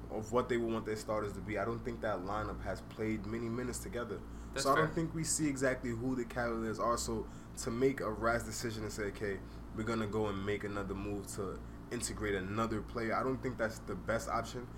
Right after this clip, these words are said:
Speaker 1: I think they do need some help. So maybe if they, if they did go and get, like, a DeAndre Jordan type player,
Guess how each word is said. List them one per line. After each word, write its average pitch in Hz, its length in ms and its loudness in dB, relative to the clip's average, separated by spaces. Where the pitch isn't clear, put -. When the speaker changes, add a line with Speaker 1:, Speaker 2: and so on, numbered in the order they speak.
Speaker 1:
I - 100 4
think 151 160 0
they 143 120 4
do 117 220 0
need 120 200 0
some 110 200 -2
help. 120 220 0
So 117 160 -2
maybe 135 360 4
if 131 100 0
they, 120 200 4
if 110 100 -4
they 117 120 6
did 120 220 6
go 120 80 4
and 110 120 2
get, 107 140 0
like, 101 180 0
a 98 60 -2
DeAndre 98 520 0
Jordan 101 360 -2
type 98 240 -4
player, 101 380 -2